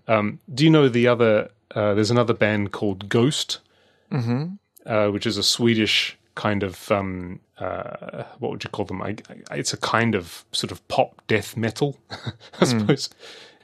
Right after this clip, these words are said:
Speaker 1: They are, or, or kind of on the other end of this scale, where they're also playing music that sounds very sort of epic and that has a whole, uh,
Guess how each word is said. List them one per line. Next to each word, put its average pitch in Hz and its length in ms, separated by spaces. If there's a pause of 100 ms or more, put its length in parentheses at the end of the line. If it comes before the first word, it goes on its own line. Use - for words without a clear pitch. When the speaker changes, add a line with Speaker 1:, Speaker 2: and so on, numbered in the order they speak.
(160)
Speaker 1:
They 127 300
are, 113 480
or, 110 400
or - 180 (160)
kind 117 180
of 107 160
on 113 220
the 110 100
other 113 220
end 101 180
of 92 180
this 117 160
scale, 104 440
where 101 140
they're 113 180
also 131 260
playing 104 320
music 104 280
that 117 120
sounds 101 340
very 98 260
sort 95 200
of - 120
epic - 440
and 95 140
that 92 100
has 95 220
a 90 40
whole, 98 480
uh, 90 180